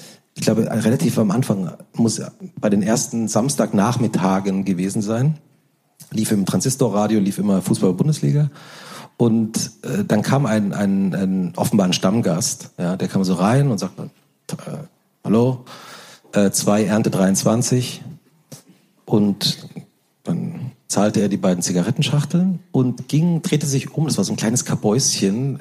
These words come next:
mit so Glas, äh, Glasscheiben drumherum, lagen da links die Zeitschriften und dann die Ölflaschen und so. Und war auf der halben, auf dem halben Weg wieder nach draußen, drehte sich um und sagte,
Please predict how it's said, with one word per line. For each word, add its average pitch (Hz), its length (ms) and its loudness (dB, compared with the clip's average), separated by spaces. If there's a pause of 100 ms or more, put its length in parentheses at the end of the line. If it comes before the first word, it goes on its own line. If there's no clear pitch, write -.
mit 98 120 -2
so 104 140 -2
Glas, - 760 0 (100)
äh, 98 140 -8
Glasscheiben 90 720 -2
drumherum, 92 520 0 (500)
lagen 82 180 -2
da 85 80 0
links 90 220 -2
die - 100 -4
Zeitschriften - 800 0
und 85 120 -2
dann 85 140 0
die - 140 -4
Ölflaschen 104 960 2
und 95 80 -4
so. 110 160 -4 (1040)
Und 107 320 0
war 120 300 0
auf 110 100 0
der 98 140 -2
halben, 135 340 0
auf 123 120 -4
dem 95 120 -2
halben 131 240 2
Weg 123 180 0
wieder 120 140 2
nach 104 160 0
draußen, 170 600 2 (640)
drehte 170 260 0
sich 143 260 -2
um 165 140 2
und 151 80 2
sagte, 131 300 -4